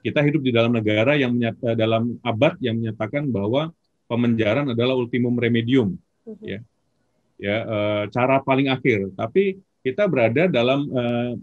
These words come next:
Speaker 1: menggunakan kerangka hukum yang ya penjara adalah, eh, primum remedium. Itu cara strategi paling utama. Jadi nggak nyambung, ya. Eh,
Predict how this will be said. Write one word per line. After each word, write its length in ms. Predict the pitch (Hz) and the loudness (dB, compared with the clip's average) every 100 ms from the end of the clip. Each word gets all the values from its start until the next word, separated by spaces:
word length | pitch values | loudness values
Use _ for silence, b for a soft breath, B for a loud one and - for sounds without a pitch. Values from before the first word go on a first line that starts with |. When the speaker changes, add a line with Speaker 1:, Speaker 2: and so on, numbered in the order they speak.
| - - - | -14 -10 -2
Speaker 1:
menggunakan 560 | 139 131 127 113 180 | 2 4 4 2 0
kerangka 400 | 180 135 123 117 | 0 0 0 2
hukum 320 | 110 107 190 190 | 2 0 -2 0
yang 320 | 110 113 113 - - - | 0 -2 -6 -12 -20 -8
ya 80 | 98 | -6
penjara 480 | 110 101 104 190 143 | -2 2 2 2 2
adalah, 320 | 110 160 190 185 _ _ - | 2 2 0 -6 _ _ -10
eh, 480 | 110 110 110 107 113 | -6 -2 -2 -4 2
primum 320 | 127 127 120 | 4 6 4
remedium. 800 | 120 113 110 117 165 165 101 98 _ | 4 4 2 2 4 2 0 -6 _
Itu 160 | - 110 156 | -10 -4 0
cara 420 | 123 123 127 135 | 2 4 2 2
strategi 400 | 127 113 123 - | -2 -2 -2 -2
paling 240 | 117 120 | -2 -2
utama. 320 | 120 139 139 95 107 - - - | -2 -2 -2 -6 -10 -16 -18 -18
Jadi 160 | - 135 | -6 -2
nggak 220 | 143 113 | 0 0
nyambung, 400 | 123 156 107 98 64 | 0 2 0 -2 -6
ya. 160 | 104 95 92 _ _ _ _ | -8 -10 -12 _ _ _ _
Eh, 640 | 104 101 104 104 101 101 | -6 -4 -4 -6 -6 -10